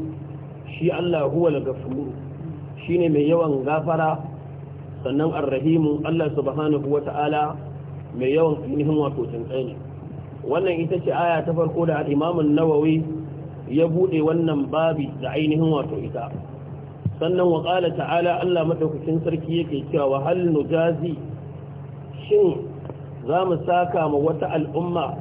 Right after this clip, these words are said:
da wani abu? Ai, ba za mu saka mata da wani abu, "illa al-kafur," sai abin da ta yi na butulce ma Allah subhanahu wa ta'ala.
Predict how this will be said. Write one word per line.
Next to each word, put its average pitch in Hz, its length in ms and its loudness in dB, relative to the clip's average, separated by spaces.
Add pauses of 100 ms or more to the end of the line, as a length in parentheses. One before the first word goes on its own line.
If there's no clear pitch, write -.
da 139 80 2
wani 160 160 2
abu? 156 400 -2
Ai, 180 160 2
ba 180 80 4
za 175 160 2
mu 170 160 2
saka 165 320 0
mata 151 240 0
da 139 120 0
wani 151 140 2
abu, 139 220 -2
"illa 165 320 0
al-kafur," 151 500 2 (680)
sai 175 160 4
abin 175 320 2
da 151 80 2
ta 165 160 0
yi 165 160 6
na 165 80 4
butulce 165 520 2
ma 139 200 0
Allah 165 240 2
subhanahu 139 560 0
wa 131 160 2
ta'ala. 110 400 -6